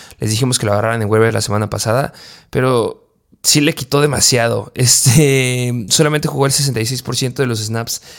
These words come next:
este Christian McCaffrey. O sea, sin lugar a dudas es un golpe fuerte a su uso elite que, que suele tener, pero, pues, sigue teniendo participación en rutas, que eso me gusta. Veintiún por ciento del target share se lo quedó Christian McCaffrey,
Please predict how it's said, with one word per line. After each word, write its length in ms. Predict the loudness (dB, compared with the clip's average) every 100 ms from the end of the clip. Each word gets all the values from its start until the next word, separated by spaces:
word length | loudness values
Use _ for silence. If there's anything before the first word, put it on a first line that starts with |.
| -12
este 220 | -6 -4
Christian 240 | -2 -2 -2
McCaffrey. 540 | -4 -6 -4 -6 -8 -14 -20 -20 -4
O 40 |
sea, 100 | -2
sin 180 | 2 2
lugar 200 | 2 2
a 20 |
dudas 320 | 2 2 2
es 60 | 0
un 160 | 0 2
golpe 340 | 0 0 -4
fuerte 460 | -2 -2 -2 -4 -4
a 100 | -2
su 240 | 0 -2 0
uso 320 | -2 0 -2
elite 480 | 0 0 0 -2 -14 -20 -20 _
que, 600 | -2 2 4 2 2 -2 -2
que 100 | 0
suele 300 | 2 2 2
tener, 420 | 0 0 -2 -8 -20 -20 _
pero, 540 | 0 2 4 4 2 0
pues, 120 | 0
sigue 180 | 2 0
teniendo 400 | 0 0 0 0
participación 500 | -2 -2 -2 0 0
en 120 | 0
rutas, 340 | 0 0 -2
que 80 | 0
eso 100 | 0
me 120 | 2
gusta. 360 | 0 -2 -2 -4
Veintiún 320 | 0 -2 0 -4
por 160 | -2
ciento 240 | -2 0 0
del 120 | 2
target 280 | 2 2 0
share 160 | -2
se 120 | 0
lo 80 | -2
quedó 200 | 0 -2
Christian 220 | -2 -4 -4
McCaffrey, 480 | -2 -4 -4 -6